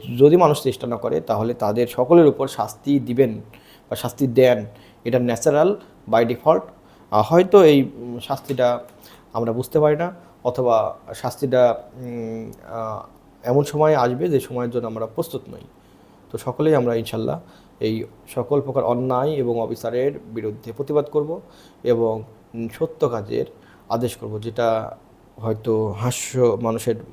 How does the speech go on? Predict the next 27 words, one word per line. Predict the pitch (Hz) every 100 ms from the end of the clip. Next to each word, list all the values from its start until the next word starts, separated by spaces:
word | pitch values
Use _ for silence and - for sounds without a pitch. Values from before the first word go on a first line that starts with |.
| -
প্রথমে | 113 117
হাসির | 104 123 160
কারণ | 139 123
হইতে | 120 113
পারে, | 110 113 -
বাধার | 117 127
কারণ | 127 127
হইতে | 117 117
পারে, | 113 113 123 _ - - - - - - - - _ _ _ _ _ - - - -
but, | 120 113 107 - - - - _ 127
আহ, | 113 110 123 - -
এই | 139
আমাদের | 131 131 131 135
এই | 135 135 151 143 -
প্রচেষ্টা | 135 117 -
তো | 127 123 117
চালিয়ে | 139 139 131
যেতেই | 139 151
হবে। | 131 110 123 - - - - - - - - - - _ _ _ _ _ _
আল্লাহ | - 127 127
আমাদের | 123 123 120 117
এই | 131 123 120
প্রচেষ্টাগুলোকে | - 117 - 127 123 117
কবুল | 143 143 143
করুন | 156 170 175 - -
এবং | 113 117
আমাদের | 110 117 113 117 113